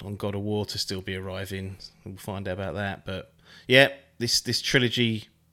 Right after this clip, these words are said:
remake or re-, remake of the tri-, of a, like, a trilogy version of Final Fantasy seven coming along nicely. Seems like they're committed to getting that done. Other sort of extra news: Final Fantasy seven remake coming to Steam now.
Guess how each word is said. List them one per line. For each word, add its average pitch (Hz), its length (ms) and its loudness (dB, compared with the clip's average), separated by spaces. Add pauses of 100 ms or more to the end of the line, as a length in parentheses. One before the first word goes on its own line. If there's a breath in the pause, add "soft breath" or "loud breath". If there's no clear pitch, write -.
remake 110 440 4
or 104 100 0
re-, 110 360 2
remake 107 400 -4
of 101 60 -10
the 101 80 -6
tri-, - 180 -4
of 101 140 -6
a, 101 200 -6
like, 101 160 -10
a 117 40 -10
trilogy 104 440 -4
version 101 560 -4
of 101 320 -8 (200 soft breath)
Final 104 260 -4
Fantasy 98 240 -6
seven 104 320 -4
coming 110 340 -2
along 104 280 -2
nicely. 104 640 -4 (480 soft breath)
Seems 110 220 -4
like 104 60 -8
they're 101 100 -2
committed 104 380 -2
to 104 80 -6
getting 90 240 -4
that - 180 -8
done. 104 340 -4 (540 soft breath)
Other 120 240 0
sort 104 420 -2
of 104 200 -10 (240)
extra - 420 -4
news: 101 520 -2
Final 120 300 2
Fantasy 107 280 -2
seven 107 320 -2
remake 104 600 -2
coming 110 240 -4
to - 100 -6
Steam 131 460 6
now. 127 320 4